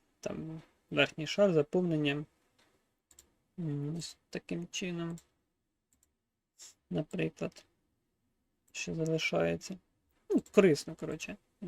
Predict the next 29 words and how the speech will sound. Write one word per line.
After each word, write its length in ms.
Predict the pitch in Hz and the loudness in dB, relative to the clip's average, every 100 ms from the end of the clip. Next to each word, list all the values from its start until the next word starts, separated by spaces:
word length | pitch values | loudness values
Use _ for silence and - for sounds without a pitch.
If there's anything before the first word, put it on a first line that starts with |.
| 160 156 | -2 2
Я 200 | 151 151 | 4 4
рекомендую 540 | 147 156 156 151 147 | 2 2 2 4 4
користуватися. 840 | 160 151 - 196 233 - - 165 | 2 -4 0 2 2 0 -2 -2
Також, 480 | 160 156 156 143 - - - - - - | 0 2 2 0 -6 -12 -20 -20 -10 -2
е, 200 | 147 143 | 2 4
якщо 300 | 143 - 151 | 2 2 4
ви 80 | 147 | 4
не 100 | 143 | 4
знаєте, 380 | 147 143 143 | 4 4 4
де 160 | 139 143 | 4 6
у 40 | |
вас 180 | 139 135 | 4 2
шов, 400 | - - 165 156 - | 0 4 6 6 0
то 300 | - - - | -4 -2 -2
от 420 | - _ - - - _ _ _ _ - | -6 _ -20 -20 -20 _ _ _ _ -10
зараз 400 | 185 147 135 - | 2 4 4 4
в 20 | |
мене 220 | 143 139 | 2 4
ввімкнута 500 | 160 220 233 214 214 | 4 2 2 0 0
ця 140 | 202 190 | 0 0
функція, 580 | - 196 180 - 147 - | 0 0 0 0 0 2
але 600 | 151 147 156 151 147 139 143 147 | 2 6 8 8 6 4 -2 4
за 160 | 147 | 4
замовчуванням 720 | 151 170 180 - 151 143 139 | 6 4 2 2 2 2 2
в 80 | 139 | 6
орки, 480 | 156 160 - 147 139 | 6 6 4 4 4
здається, 440 | 139 147 139 - | 4 2 2 0
вона 180 | 143 143 | -2 0
вимкнута. 600 | 139 139 - 147 - - | -2 -4 -4 -8 -8 -14